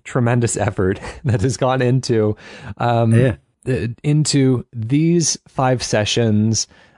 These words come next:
Speaker 1: um, then you can, uh, support us on Patreon, patreon dot com slash Kane and Rince. It all goes back into the show. At least I assume it does.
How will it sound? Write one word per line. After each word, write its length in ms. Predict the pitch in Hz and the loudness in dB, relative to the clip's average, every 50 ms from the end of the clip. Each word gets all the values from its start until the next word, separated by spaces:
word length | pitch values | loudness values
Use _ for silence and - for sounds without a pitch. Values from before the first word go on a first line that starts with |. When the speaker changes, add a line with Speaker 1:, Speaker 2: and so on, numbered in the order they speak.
| _ - | _ -4
Speaker 1:
um, 320 | 104 107 101 101 101 101 - | -2 0 0 2 0 0 0
then 220 | - 110 110 113 | 0 0 2 2
you 100 | 113 117 | 2 2
can, 560 | - - - 120 113 107 107 107 110 113 110 | 0 0 0 0 2 2 2 2 2 0 0
uh, 240 | - 110 104 98 98 | -2 -2 -2 0 0
support 460 | 95 - - 104 - - 135 123 - | 0 -2 -4 -4 -4 -2 -2 -2 0
us 160 | 98 107 - - | -2 -2 0 0
on 120 | 98 92 | 0 0
Patreon, 640 | - 101 95 90 - - 101 92 87 85 85 87 | 0 0 -2 -2 -2 -2 -2 0 0 0 0 -2
patreon 420 | - - 117 117 - - 113 104 95 | 0 -2 -4 -4 -2 -2 0 0 0
dot 120 | 92 - - | 0 -2 -4
com 260 | - - 92 90 90 | -4 -4 -2 -2 -2
slash 320 | - - - 90 90 - - | -2 -2 -4 -4 -4 -4 -6
Kane 240 | - - 117 107 | -6 -4 -2 0
and 100 | 92 90 | 2 2
Rince. 260 | 87 85 85 85 - - | 2 2 0 0 -2 -2
It 120 | 92 90 | -2 -2
all 160 | 113 117 117 | -2 -2 -2
goes 200 | 107 113 107 95 | 0 0 0 0
back 380 | 85 - 92 87 90 - - - _ - - - - - _ _ - | 0 -2 -2 -2 -2 -4 -8 -16 _ -20 -20 -20 -20 -20 _ _ -2
into 220 | 117 123 - - | -2 -2 0 0
the 100 | 98 95 | -2 -2
show. 500 | 90 - - 95 82 82 85 82 87 98 95 | -2 -2 -2 0 0 0 0 0 -2 -2 -2
At 160 | 104 95 92 | -2 -2 0
least 240 | 98 107 110 101 - | 0 0 0 0 -2
I 80 | 104 87 | -2 -2
assume 360 | 85 82 - - - 95 85 | 0 -2 -2 0 0 0 0
it 100 | 80 76 | 0 -2
does. 400 | - 85 73 92 82 - - - | -2 -2 -2 0 0 -2 -4 -4